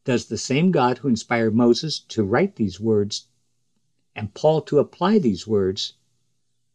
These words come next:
prompt me to find fresh meaning from the mandate, "Do not muzzle the ox"? Perhaps this scripture serves as a reminder that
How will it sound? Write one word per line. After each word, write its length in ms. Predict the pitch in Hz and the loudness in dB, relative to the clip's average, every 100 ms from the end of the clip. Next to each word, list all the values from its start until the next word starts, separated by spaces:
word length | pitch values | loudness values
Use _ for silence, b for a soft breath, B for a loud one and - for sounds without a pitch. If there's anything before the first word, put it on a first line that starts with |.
| _ _ - | _ _ 0
prompt 340 | 151 139 - | 2 2 0
me 380 | 123 156 139 113 | 2 4 4 2
to 120 | - | -2
find 360 | - 123 113 98 | -2 0 0 -2
fresh 320 | 123 123 - | -2 -2 -2
meaning 400 | 127 139 110 98 | -2 -2 -2 -4
from 220 | - 113 | -4 -2
the 80 | 110 | 2
mandate, 560 | 113 113 110 95 92 _ _ _ _ | 2 0 -2 -4 -8 _ _ _ _
"Do 140 | 120 123 | 2 4
not 380 | 123 123 92 - _ | 4 2 -6 -16 _
muzzle 320 | 113 101 113 | -6 -4 -4
the 160 | 107 135 | 0 0
ox"? 420 | 175 - - - _ _ _ _ _ _ _ _ _ _ _ _ _ _ _ _ _ _ _ _ _ _ - | 0 -6 -12 -16 _ _ _ _ _ _ _ _ _ _ _ _ _ _ _ _ _ _ _ _ _ _ 4
Perhaps 380 | 208 233 339 - | 4 4 -2 0
this 160 | 226 | 0
scripture 380 | - 175 170 151 | 2 0 2 0
serves 380 | - 151 135 120 | 2 4 2 2
as 120 | 117 | -4
a 80 | 113 | 2
reminder 560 | 117 113 127 107 95 | 4 4 2 0 -2
that 360 | 92 117 110 - | -2 -2 -2 -4